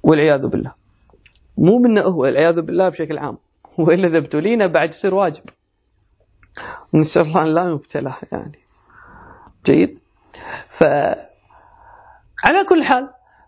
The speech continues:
فهذا، فهذا واحد، هاي الحالة الأولى. الحالة الثانية، إن الإمام من البداية يقول لك، في الحالة الأولى الإمام يتقي عليك. حلو؟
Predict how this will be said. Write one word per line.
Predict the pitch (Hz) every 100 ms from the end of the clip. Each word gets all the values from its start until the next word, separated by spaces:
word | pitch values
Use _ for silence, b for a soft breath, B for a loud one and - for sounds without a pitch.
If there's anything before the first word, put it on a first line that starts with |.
| _ -
فهذا، | 208 247 359 359 349 330 - - _ -
فهذا | 247 285
واحد، | 247 160 143 175
هاي | 233
الحالة | - 196
الأولى. | 165 135 - - _ _ _ B B 151 B
الحالة | 180 175 233 415 480 440
الثانية، | - 359 320 254 196 180 - _ _ _ -
إن | 294 453 466 392
الإمام | 294 302 427 427
من | 320 427 494
البداية | 466 415 427 480 453 370
يقول | 262 403 320
لك، | - - _ _ _ _ _ _ _ _ b b
في | -
الحالة | 185 262 339
الأولى | 339 320 320
الإمام | 269 277 330
يتقي | 294 277 - 302 269 - _ _ _ _ _ _ _ _ _ _ _ _ _ _ _ _ _ -
عليك. | 175 202 - - - _ _ _ _ _ _ _ _ _ _ -
حلو؟ | - 202 359 -